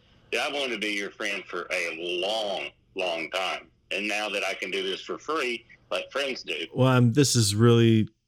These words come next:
Speaker 2: overwhelming.
Speaker 1: We don't have to make it weird with you giving me money. Now I'm just like, "Hey, what's up? Fixing your pool, Candace here."
Speaker 2: All right. Thanks, man.
Speaker 1: You're welcome, and thank you for letting me do that.
Speaker 2: I,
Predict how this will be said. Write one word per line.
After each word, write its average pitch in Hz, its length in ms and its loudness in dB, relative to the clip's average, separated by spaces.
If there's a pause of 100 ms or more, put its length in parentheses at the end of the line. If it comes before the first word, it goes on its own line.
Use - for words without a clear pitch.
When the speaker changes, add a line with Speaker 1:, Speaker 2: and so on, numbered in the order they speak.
(600)
Speaker 2:
overwhelming. 110 540 6
Speaker 1:
We 87 60 6
don't 87 100 2
have 110 160 0
to 113 40 -2
make 113 180 0
it 107 80 0
weird 117 260 2
with 92 100 -4
you 101 200 -2
giving 101 240 0
me 101 100 -2
money. 104 380 -2
Now 87 200 -2
I'm 95 120 -4
just 90 180 -4
like, 92 160 0
"Hey, 156 200 0
what's 160 180 -6
up? 175 340 0
Fixing - 280 -6
your 143 100 -4
pool, 143 420 -2
Candace - 440 -6
here." - 280 -6 (180)
Speaker 2:
All 131 100 0
right. 120 240 0 (360)
Thanks, 107 400 4
man. 80 300 0 (260)
Speaker 1:
You're 82 140 -6
welcome, 113 420 -6
and 98 160 -10
thank 147 300 -6
you 110 200 -8 (340)
for 131 100 -4
letting 139 240 -4
me 143 100 -8
do 160 200 -6
that. - 180 -10
Speaker 2:
I, 117 280 2